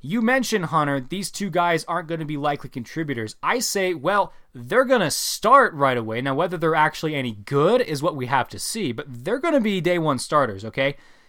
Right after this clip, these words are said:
They selected two very good, statistically, run stoppers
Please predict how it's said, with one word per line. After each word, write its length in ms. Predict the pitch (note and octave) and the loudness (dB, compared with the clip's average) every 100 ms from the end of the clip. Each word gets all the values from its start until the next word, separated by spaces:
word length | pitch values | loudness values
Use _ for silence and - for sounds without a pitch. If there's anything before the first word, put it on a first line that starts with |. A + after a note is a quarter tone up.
| _ - | _ -2
They 100 | G#3 | 0
selected 540 | - G#3+ A3 - C#3+ | 2 2 2 0 -6
two 280 | - A3 B3 | -2 -2 -2
very 380 | D3+ G3 A3 G#3 | -2 2 2 2
good, 400 | C#3+ F3+ F3+ F3 - | -2 -2 -2 -4 -16
statistically, 960 | - - D#3 - D4 - G3+ D3+ C3+ - | -14 -10 -6 -2 -2 0 -2 0 -2 -4
run 360 | B2 D3 F#3+ G#3+ | -2 0 2 0
stoppers 560 | - D#3+ C#3 C#3+ C3 | 2 2 2 0 -6